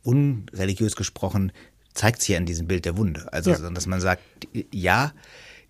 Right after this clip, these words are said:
Speaker 1: egal wer ich bin, ähm, ich muss mich immer auch als jemand verstehen, sonst, sonst jage ich Illusionen nach, äh, der verrückt ist, der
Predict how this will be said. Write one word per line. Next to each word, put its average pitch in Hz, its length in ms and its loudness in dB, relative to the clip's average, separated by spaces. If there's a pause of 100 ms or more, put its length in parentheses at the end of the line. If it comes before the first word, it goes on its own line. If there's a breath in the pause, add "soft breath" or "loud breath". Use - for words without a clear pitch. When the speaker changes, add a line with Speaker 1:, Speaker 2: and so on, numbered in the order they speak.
(280)
Speaker 1:
egal 110 300 6
wer 165 80 6
ich 151 180 0
bin, 120 420 4
ähm, 104 540 2 (280)
ich - 140 -2
muss 120 160 4
mich 117 120 0
immer 120 260 4
auch 104 120 0
als 107 160 2
jemand 110 240 2 (320)
verstehen, 120 440 4
sonst, 101 340 2 (640)
sonst 95 240 -2 (320)
jage 107 300 6
ich 120 80 0
Illusionen 113 500 8
nach, 92 340 4
äh, 101 200 -6 (160)
der 104 380 2 (1160)
verrückt - 400 4
ist, - 300 -2
der 87 340 2